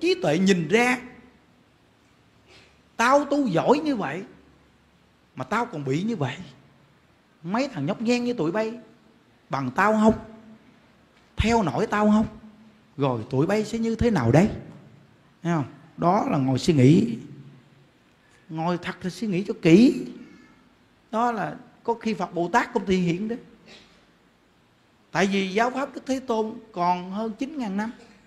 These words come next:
nên Bồ Tát dẫn đến thị hiện tu các pháp khác. Tu các pháp khác dữ dằn, nổi tiếng vô cùng. Nhưng mà đến tuổi già thì te tua.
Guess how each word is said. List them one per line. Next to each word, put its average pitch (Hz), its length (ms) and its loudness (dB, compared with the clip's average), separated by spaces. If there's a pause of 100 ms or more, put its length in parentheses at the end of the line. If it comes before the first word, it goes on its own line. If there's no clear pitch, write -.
(340)
nên 208 180 -2
Bồ 180 180 4
Tát 240 280 0
dẫn 185 240 -6
đến 262 200 -2
thị 185 100 0
hiện 175 480 -4
tu 233 160 0
các 254 200 -4
pháp - 180 -16
khác. 269 240 4 (800)
Tu 220 140 -2
các 254 140 -2
pháp 262 200 -6
khác 285 260 -6 (120)
dữ 165 120 6 (100)
dằn, 247 300 -2
nổi 190 240 -2
tiếng 330 220 -2
vô 285 200 4
cùng. 190 240 -2 (520)
Nhưng 196 180 2
mà 165 60 0
đến 214 280 -2
tuổi 175 200 -2
già 156 400 -2
thì 156 80 -6
te 208 220 -4
tua. 220 300 2